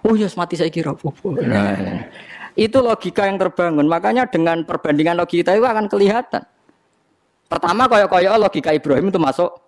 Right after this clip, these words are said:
masuk akal. Tapi ketika Allah ngendikan, "Ono tah kekasih, ra siap ketemu kasihnya." Nah, kitab Mahalli itu kitab yang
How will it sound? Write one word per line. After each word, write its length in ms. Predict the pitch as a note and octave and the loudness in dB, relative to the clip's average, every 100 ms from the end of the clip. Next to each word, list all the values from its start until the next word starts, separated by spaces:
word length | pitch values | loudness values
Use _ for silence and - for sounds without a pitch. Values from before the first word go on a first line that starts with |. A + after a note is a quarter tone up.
| _ _ _ _ _ | _ _ _ _ _
masuk 240 | - F#2+ | -6 -6
akal. 400 | E2 F#2 - - | -8 -14 -18 -20
Tapi 240 | - G#2+ C3+ | -8 -2 -2
ketika 400 | C3+ B2 A#2+ A#2 | -2 -4 -2 -2
Allah 240 | B2 B2 | -2 -2
ngendikan, 400 | A#2+ A#2+ A2+ G2+ | -2 -4 -4 -4
"Ono 320 | A#2+ C#3 C#3+ | -2 0 0
tah 160 | A#2 G#2+ | -2 -4
kekasih, 480 | A#2 - G2 - D#3 C#3+ | -6 -4 -6 -2 0 0
ra 80 | |
siap 400 | A#2 - A#2 - - _ _ _ _ _ _ _ - | -2 -4 -4 -4 -6 _ _ _ _ _ _ _ -16
ketemu 400 | - - A2 G#2 | -10 -6 -4 -4
kasihnya." 640 | G2+ D2 - - D2+ - - _ - - _ _ _ - | -6 -12 -16 -18 -18 -20 -20 _ -20 -20 _ _ _ -2
Nah, 160 | C3 | -2
kitab 320 | C#3 F#3+ G3 E3+ | 0 -2 -2 -2
Mahalli 560 | E3+ E3 F3 D#3+ D3 | 0 0 0 2 2
itu 160 | D3 E3+ | 2 0
kitab 400 | E3 D#3+ F3+ F3+ | 0 -2 -2 -2
yang 160 | E3+ | -2